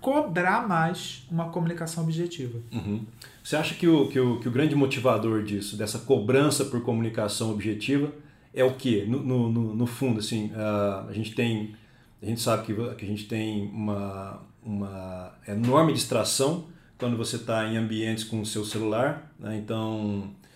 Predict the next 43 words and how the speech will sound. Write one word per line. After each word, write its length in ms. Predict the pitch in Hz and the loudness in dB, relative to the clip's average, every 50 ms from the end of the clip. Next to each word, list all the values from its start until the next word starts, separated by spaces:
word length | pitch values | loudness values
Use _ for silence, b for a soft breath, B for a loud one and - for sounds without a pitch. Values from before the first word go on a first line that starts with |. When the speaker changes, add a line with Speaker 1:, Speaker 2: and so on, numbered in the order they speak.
| B B B | B B B
Speaker 2:
o 40 | B | B
que 100 | - 165 | -2 0
que 60 | 165 | 0
você 180 | 175 165 - 160 | 0 2 4 4
acha 120 | 151 - - | 4 4 4
que 80 | 156 | 2
é 40 | 139 | 2
fundamental 800 | - - 170 156 156 156 151 143 127 123 117 123 131 139 147 143 | 4 4 4 6 6 6 6 4 4 2 2 4 4 4 4 4
pra 120 | 139 135 | 2 0
que, 480 | 120 - 131 131 127 127 123 117 104 - | 0 2 0 2 2 4 4 2 0 -2
pra 100 | - 120 | -4 -6
que 160 | 110 - - 123 | -4 -2 2 2
o, 80 | 120 | 2
o, 440 | 117 117 117 - 117 113 117 117 117 | 2 2 0 -2 -2 -2 -2 -2 -2
o 100 | 120 113 | -2 0
writing 400 | 113 110 110 113 110 - 117 113 | 2 2 2 0 0 0 -2 0
ganhasse, 800 | 110 113 107 107 107 104 104 104 - - 110 104 104 101 101 B B B B B - | 0 0 0 2 0 0 0 -2 -2 -2 -2 -2 -2 -4 -6 B B B B B -10
Speaker 1:
É. 80 | 139 127 | -6 -4
Speaker 2:
o 60 | 113 | -2
X-writing 500 | 104 104 - - 107 107 104 101 104 104 | -2 -2 -4 -2 -2 0 0 0 -2 -2
ganhasse 280 | 104 107 107 104 107 - | -2 0 0 -2 -2 -4
essa 120 | - 104 | -6 -6
força 400 | 101 - - 107 107 107 110 120 | -8 -6 -4 -2 -2 -2 -4 -6
que 80 | - - | -8 -8
tem 320 | - - 104 101 101 101 | -4 -2 0 0 2 2
hoje? 320 | 101 98 95 95 - 95 - - - - - B B B B B - | 0 0 -2 -6 -8 -12 -14 -18 -20 -20 -20 B B B B B -6
Speaker 1:
Ô, 40 | 160 | -2
Renato, 280 | 160 180 202 180 165 170 | 0 2 2 0 0 -2
assim, 160 | 160 - 170 | -2 -2 -2
acho 220 | 139 143 143 - | -2 -2 -2 -2
que 80 | - 185 | 0 0
o 40 | 175 | 2
maior 320 | 185 214 254 - - - - | 2 2 2 0 -4 -8 -12
recado 640 | - - 185 180 180 - - 175 170 170 165 135 127 | -6 -4 -4 -4 -4 2 4 6 6 6 4 2 0
que 120 | 123 - 135 | -2 -4 -6
o 20 | |
público 380 | - - 160 151 139 131 127 147 | -2 0 0 0 0 0 -2 -4
dá 100 | 139 135 | -4 -4
pra 140 | 135 139 131 | -4 -4 -4
gente 260 | 127 135 127 - 135 | -6 -6 -6 -6 -6
hoje 140 | 120 117 123 | -4 -4 -4
em 40 | |
dia, 380 | 123 120 139 156 160 139 120 123 | -2 -2 0 0 0 0 -2 -4